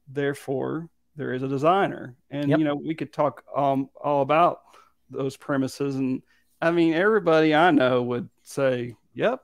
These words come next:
Speaker 1: yeah, all those are true," you know? I
Speaker 2: Yep.
Speaker 1: mean, <laughs> I don't know anybody who wants to go against that. And I think about this, uh, concept, what's been called irreducible complexity.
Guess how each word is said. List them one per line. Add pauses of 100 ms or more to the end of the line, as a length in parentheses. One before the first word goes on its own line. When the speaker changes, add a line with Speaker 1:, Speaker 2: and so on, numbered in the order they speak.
(360)
Speaker 1:
yeah,
all
those
are
true," (260)
you
know? (420)
I
Speaker 2:
Yep.
Speaker 1:
mean, (100)
<laughs>
I (480)
don't
know
anybody
who
wants
to
go
against
that.
And (420)
I
think
about
this,
uh,
concept,
what's
been
called
irreducible
complexity.